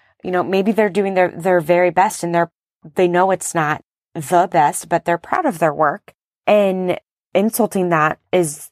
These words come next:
gonna do you no good. And it's most likely just going to get them to not wanna talk to you. So keep that in mind. Another tip to do when you're cold pitching,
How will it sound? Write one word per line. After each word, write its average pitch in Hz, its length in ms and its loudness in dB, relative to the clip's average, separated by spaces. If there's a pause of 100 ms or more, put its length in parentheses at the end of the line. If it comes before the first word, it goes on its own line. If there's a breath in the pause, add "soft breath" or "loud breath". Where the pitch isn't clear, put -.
(120)
gonna 170 200 2
do 170 160 -2
you 165 300 0
no 190 220 2
good. 160 440 2 (360)
And 165 480 0
it's - 240 -4
most 165 240 2
likely 170 420 0 (400)
just 170 300 -2
going 165 240 2
to 170 140 -2
get 165 200 -2
them 156 260 2
to 147 500 -2
not 131 280 -8
wanna 170 160 0
talk - 260 -4
to - 140 -6
you. - 80 -2 (200)
So - 180 -2 (400)
keep 269 160 0
that 233 180 0
in 208 80 0
mind. 208 460 0 (480)
Another 226 420 2
tip 226 320 -2 (140)
to - 100 -4
do 208 340 -2
when 202 160 -2
you're 196 140 -2
cold - 300 -6
pitching, 277 460 -2